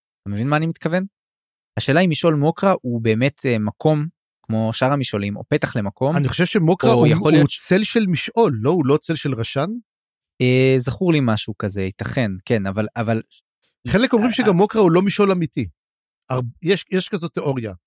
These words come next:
Speaker 1: עכשיו, גם מה שהקול הזה אומר, הוא מתחיל להיכנס פה לממש מבנה המשעולים ו-, וסוג של המ-, המטאפיזיקה של המשעולים, ויש פה שיחה מאוד מרתקת, אני כתבתי חלק
Speaker 2: Mhm.
Speaker 1: ממנה רק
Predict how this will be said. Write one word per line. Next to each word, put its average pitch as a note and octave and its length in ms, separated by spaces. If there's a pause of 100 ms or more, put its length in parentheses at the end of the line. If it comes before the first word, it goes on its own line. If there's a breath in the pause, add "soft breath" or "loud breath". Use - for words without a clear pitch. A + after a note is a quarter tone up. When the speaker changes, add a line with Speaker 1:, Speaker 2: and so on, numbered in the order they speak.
(580)
Speaker 1:
עכשיו, A#2 280
גם D3 180
מה G#3+ 80
שהקול D#3 640
הזה C3 160
אומר, G2 320 (100)
הוא G3+ 200
מתחיל E3 340
להיכנס B2 480
פה B2 200
לממש F#2+ 920
מבנה A#2 380
המשעולים A#2 840
ו-, G2+ 380 (720)
וסוג C#3 160
של C#3+ 180
המ-, G#2+ 220
המטאפיזיקה B2 760
של G2+ 140
המשעולים, F#2+ 540
ויש G#2 180
פה B2+ 120
שיחה - 320
מאוד C3+ 260
מרתקת, A2 500
אני G2+ 180
כתבתי - 320
חלק A#2+ 320
Speaker 2:
Mhm. A#2 60
Speaker 1:
ממנה G2 280
רק G2 180